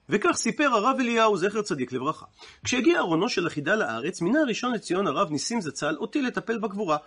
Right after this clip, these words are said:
בבוקר שבו הגיע הארון, טבלתי בירושלים, ולאחר מכן נסענו באוטובוס לשדה התעופה. בשדה התעופה חיכו לארון רבי יצחק אבוחצירא זצ"ל והרב דוד לניאנו זצ"ל. משנחת המטוס, עלו מקבלי פני הארון למטוס, ושמו פניהם לתא המטען. בתא המטען עמד ארון מעץ.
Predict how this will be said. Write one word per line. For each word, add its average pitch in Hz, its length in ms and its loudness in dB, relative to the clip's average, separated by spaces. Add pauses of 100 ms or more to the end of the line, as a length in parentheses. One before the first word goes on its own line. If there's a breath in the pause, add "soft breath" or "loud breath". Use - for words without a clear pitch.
(220 soft breath)
בבוקר 135 300 0
שבו 175 280 2
הגיע 165 300 2
הארון, 156 320 -2
טבלתי 233 320 -2
בירושלים, 139 580 0
ולאחר 139 320 0
מכן 240 240 -2
נסענו 247 320 -2
באוטובוס 180 480 -2
לשדה 123 240 -4
התעופה. 147 380 -4 (340 soft breath)
בשדה 165 260 0
התעופה 131 460 -2
חיכו 220 300 -4
לארון 180 420 0
רבי 180 160 -2
יצחק 196 320 -4
אבוחצירא 175 500 -4
זצ"ל 175 360 2 (280 loud breath)
והרב 254 320 4
דוד 214 240 2
לניאנו 190 440 2
זצ"ל. 151 340 -2 (320 soft breath)
משנחת 120 480 -2
המטוס, 135 480 -2
עלו 190 120 -2
מקבלי 196 360 0
פני 196 240 0
הארון 180 540 2
למטוס, 135 480 -4
ושמו 233 340 -2
פניהם 262 200 0
לתא 208 180 0
המטען. 214 440 0 (300 soft breath)
בתא - 160 -2
המטען 254 440 2
עמד 208 220 0
ארון 160 260 0
מעץ. 127 320 -6